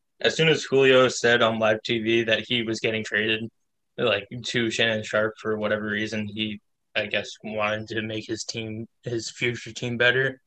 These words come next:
Uh, what-, whatever reason he had for saying on live television that he was getting traded, um, it definitely worked out in the Titans' favor. Losing Corey Davis and Jonnu Smith, like, you gotta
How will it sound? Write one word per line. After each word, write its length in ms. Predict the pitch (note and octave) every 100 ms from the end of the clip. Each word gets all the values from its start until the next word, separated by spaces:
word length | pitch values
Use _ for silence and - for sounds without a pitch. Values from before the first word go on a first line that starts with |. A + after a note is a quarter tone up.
| - - - - - - -
Uh, 300 | A2+ A2 A2
what-, 520 | G#2+ B2 B2 B2+ A#2+
whatever 320 | B2 C3+ C3+
reason 380 | B2 A#2+ A#2 A2+
he 200 | G#2+ A2+
had 280 | G#2+ G#2+ G#2+
for 380 | - G#2 G2+ G2+ - A#2+ A2+
saying 400 | - A2 A2 G#2
on 140 | G#2
live 200 | G#2+ G#2
television 440 | G#2+ G2+ G#2 G2+ G2+
that 140 | G#2
he 80 | G#2+
was 120 | G#2
getting 240 | - - -
traded, 420 | G#2 G#2 G#2+ G#2+ - _ _ _ -
um, 400 | - G#2+ G#2 G#2 G2
it 140 | A#2
definitely 360 | B2+ A#2+ A#2+ A2
worked 200 | A2+ A2
out 120 | A2
in 120 | A2
the 80 | G#2+
Titans' 400 | - A#2 G2+ -
favor. 420 | A#2 A2+ A#2+ B2+ B2+ _ _ _ _ _ -
Losing 400 | A#2 B2+ B2 A#2
Corey 200 | A#2 A2
Davis 360 | G#2+ G#2 G#2+
and 100 | G#2
Jonnu 240 | G2+ G2 G2
Smith, 360 | - G#2 G2+ - -
like, 200 | G2 G2+
you 300 | G2+ G#2 G#2+
gotta 460 | G#2 G2+ G#2 G2+